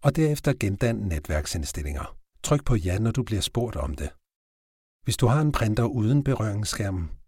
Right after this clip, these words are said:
skal du trykke på knappen Annullér for at vække printeren fra dvaletilstand. Tryk og hold nede på knappen Trådløs og annullér samtidig i fem sekunder.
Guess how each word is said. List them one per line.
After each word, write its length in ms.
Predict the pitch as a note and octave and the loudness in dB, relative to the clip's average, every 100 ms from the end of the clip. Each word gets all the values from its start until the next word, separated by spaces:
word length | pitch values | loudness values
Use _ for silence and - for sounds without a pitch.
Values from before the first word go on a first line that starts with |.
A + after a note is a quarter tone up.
| _ - | _ -14
skal 220 | - A#2+ | -4 -2
du 60 | F#2+ | -2
trykke 320 | - C#3 C#3+ | 2 2 4
på 120 | - | 2
knappen 380 | - A2 G2+ A#2+ | 2 0 0 0
Annullér 480 | F#2+ F2 D2+ B2 A#2+ | 0 -2 0 0 0
for 180 | - B2 | 0 0
at 140 | G2+ | 2
vække 200 | A2+ D#3 | 0 0
printeren 540 | - G#2 F#2 A2 A2+ | -2 -2 0 0 0
fra 180 | A2 - | -2 -4
dvaletilstand. 840 | - D#2 D2 E2 - E2+ - D2+ C#2 - - | -4 -2 -2 -2 -6 -8 -6 -6 -6 -12 -12
Tryk 260 | - C3+ C#3+ | 2 2 4
og 80 | |
hold 160 | F2 D2+ | 2 2
nede 260 | D2 G2 A#2 | 0 0 2
på 120 | - | 0
knappen 380 | - G2 G#2+ G2+ | 0 0 0 -2
Trådløs 640 | - G2 G#2+ A#2+ A#2 - | 0 2 4 4 2 -2
og 220 | - B2 | -2 0
annullér 400 | B2 B2 B2+ E3 | 2 2 2 0
samtidig 640 | D3+ A#2 A2 - B2 A2 A#2+ | 0 0 -2 -2 -2 -2 -4
i 60 | |
fem 240 | - - A2+ | -2 -2 -2
sekunder. 560 | D3 - D2+ - D2 | -6 -6 -6 -4 -6